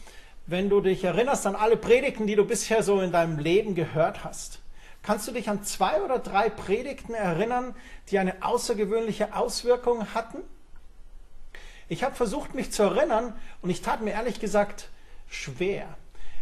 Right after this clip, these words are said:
Es gibt schon so zwei, drei, wo ich sagen kann, „Oh ja, das hat wirklich gesessen und das hat mein Leben verändert.“ Und nun, wenn du aber überlegst und vielleicht an deine Bibel denkst, ich habe hier zwei alte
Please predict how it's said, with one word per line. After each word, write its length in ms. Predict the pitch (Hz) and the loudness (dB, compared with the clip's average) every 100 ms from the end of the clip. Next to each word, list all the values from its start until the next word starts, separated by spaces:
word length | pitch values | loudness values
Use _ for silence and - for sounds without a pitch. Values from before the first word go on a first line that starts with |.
| - | 2
Es 120 | 180 | 2
gibt 200 | - 254 | 2 4
schon 180 | 277 294 | 4 4
so 80 | 196 | 2
zwei, 400 | 190 - 208 233 | 0 4 6 6
drei, 400 | - 214 262 214 | 4 4 6 6
wo 100 | 202 | 4
ich 160 | 196 | 4
sagen 280 | - 208 208 | 4 4 4
kann, 200 | 196 196 196 | 2 -2 -2
„Oh 140 | 226 | 0
ja, 360 | 226 220 202 - - - | 2 2 2 -2 -6 -2
das 300 | 196 190 190 | -2 -2 -4
hat 200 | 165 180 | -4 -2
wirklich 580 | 190 190 175 - - - - - - | -2 0 -2 -2 -8 -12 -12 -10 -4
gesessen 560 | 156 120 196 196 175 | -4 0 0 0 -4
und 100 | 156 | -4
das 200 | 175 - | -4 -2
hat 160 | 170 - | -2 0
mein 240 | 156 147 | -2 -2
Leben 600 | 131 143 160 196 190 196 - - - - | -2 -2 -2 -2 -6 -8 -12 -16 -18 -18
verändert.“ 800 | - 170 165 165 156 135 - - - - - - - - - - - - - - - - - - - - - - - - | -8 -8 -6 -4 -4 -4 -8 -10 -8 -6 -4 -4 -4 -4 -6 -10 -12 -14 -14 -16 -16 -12 -10 -8 -8 -8 -6 -8 -8 -2
Und 160 | - 196 | 2 4
nun, 460 | 254 262 226 269 - - - | 4 2 0 -4 -4 -4 0
wenn 200 | 185 226 | 4 6
du 100 | 240 | 6
aber 520 | 220 202 190 170 165 - | 6 6 4 2 -4 -4
überlegst 840 | 202 175 165 170 240 - - - | 0 2 4 4 4 0 -6 -2
und 160 | 202 165 | -2 0
vielleicht 400 | 190 185 185 - | 6 6 6 2
an 140 | 185 | 2
deine 240 | 190 196 180 | 4 4 2
Bibel 560 | 151 226 254 185 151 | 0 -4 2 2 2
denkst, 340 | 127 127 127 - | 0 -6 -8 -6
ich 120 | 160 | -2
habe 100 | 247 | -2
hier 120 | 269 | -2
zwei 220 | - 226 | 0 0
alte 460 | 220 208 220 202 160 | 4 2 4 2 2